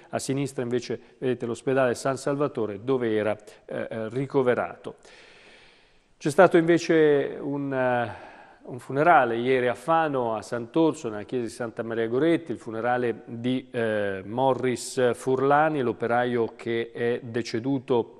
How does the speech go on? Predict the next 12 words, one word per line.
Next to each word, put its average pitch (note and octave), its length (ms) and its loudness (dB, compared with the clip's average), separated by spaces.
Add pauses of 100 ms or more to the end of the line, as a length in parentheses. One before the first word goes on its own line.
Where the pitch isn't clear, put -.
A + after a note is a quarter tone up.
dopo, A#2+ 1300 -4
eh, B2 40 -6
essere A#2+ 320 -6
caduto B2 460 -4
dal A2 440 -2
tetto C#3+ 340 -2
della G#2+ 200 -4
fabbrica B2 480 0
dove A2+ 380 -2 (340)
lavorava. B2+ 540 4
Il A2+ 340 -2
titolo C3+ 440 0